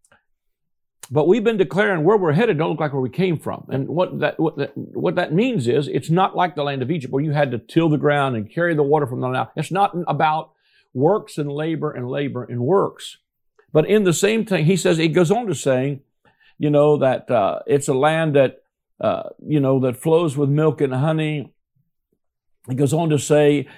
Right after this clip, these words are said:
"And it shall come to pass if you shall hearken diligently unto my commandment, which I command you this day, to love the Lord your God, to serve him with all your heart,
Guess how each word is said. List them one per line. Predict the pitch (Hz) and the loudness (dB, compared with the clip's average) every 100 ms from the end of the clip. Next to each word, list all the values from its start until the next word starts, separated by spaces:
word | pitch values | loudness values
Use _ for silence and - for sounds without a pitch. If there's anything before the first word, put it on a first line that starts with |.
| - | -10
"And | - 156 | -2 -2
it | 156 | 0
shall | - | 0
come | 151 175 | 0 0
to | 151 | -2
pass | 180 156 | 0 -2
if | 135 | -2
you | 156 | -4
shall | 143 | -2
hearken | 135 156 143 | 0 0 0
diligently | 156 131 139 143 | 0 0 -2 -6
unto | 127 | -6
my | 135 131 | -2 -2
commandment, | - 131 143 147 143 143 - - _ - _ | -2 0 0 0 -2 -4 -8 -20 _ -20 _
which | 135 185 | -4 -2
I | 143 | -2
command | 147 151 151 139 | -2 -4 -4 -6
you | 135 | -6
this | 139 120 | -4 -6
day, | 147 147 | -4 -4
to | 131 | -2
love | 143 131 | -2 -2
the | 139 | 0
Lord | 139 117 | 0 0
your | 123 | -2
God, | 139 139 123 | 2 2 2
to | 120 | -4
serve | - 151 139 | -2 0 0
him | 143 | -4
with | 131 | 0
all | 139 139 | 0 2
your | 120 | 0
heart, | 113 117 117 120 | 2 4 4 0